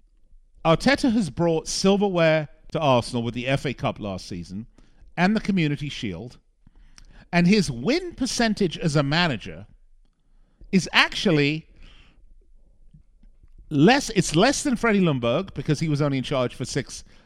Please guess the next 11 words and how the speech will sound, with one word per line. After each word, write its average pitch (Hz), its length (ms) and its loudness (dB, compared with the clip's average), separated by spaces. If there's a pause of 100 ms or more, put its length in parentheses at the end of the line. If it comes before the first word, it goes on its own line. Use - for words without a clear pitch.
(100)
uh, 120 380 2
for 120 420 -4
six, - 640 -6 (400)
uh, 117 320 0
games. 110 640 -2 (500)
It's 180 140 2
very 214 320 2
similar 233 320 4
to 208 100 -4
Unai 202 340 4
Emery's 196 640 -2